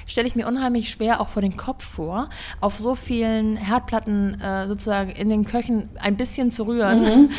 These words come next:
Speaker 1: <laughs> aber nicht so ganz,
Speaker 2: Mhm.
Speaker 1: nur so ein bisschen.
Speaker 2: Mhm.
Speaker 1: Ähm, das ist das Erste. Und das Zweite, da müssen wir gleich drauf eingehen, ähm, dass es ausgerechnet im Februar dann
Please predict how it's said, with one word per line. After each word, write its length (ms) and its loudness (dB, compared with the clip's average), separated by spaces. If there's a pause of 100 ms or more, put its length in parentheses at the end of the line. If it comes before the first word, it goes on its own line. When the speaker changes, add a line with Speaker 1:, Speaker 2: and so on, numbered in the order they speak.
Speaker 1:
<laughs> 160 -6
aber 160 2
nicht 160 2
so 60 -6
ganz, 420 10
Speaker 2:
Mhm. 20 -4
Speaker 1:
nur 100 -2
so 60 0
ein 80 -2
bisschen. 320 10
Speaker 2:
Mhm. 140 0 (460)
Speaker 1:
Ähm, 320 -2 (360)
das 140 -2
ist 100 -6
das 100 0
Erste. 300 -2
Und 80 2
das 140 2
Zweite, 400 0
da 100 2
müssen 180 0
wir 60 4
gleich 120 2
drauf 180 -2
eingehen, 480 0
ähm, 380 -4 (140)
dass 160 -2
es 160 -4
ausgerechnet 380 0
im 60 0
Februar 420 2
dann 400 -2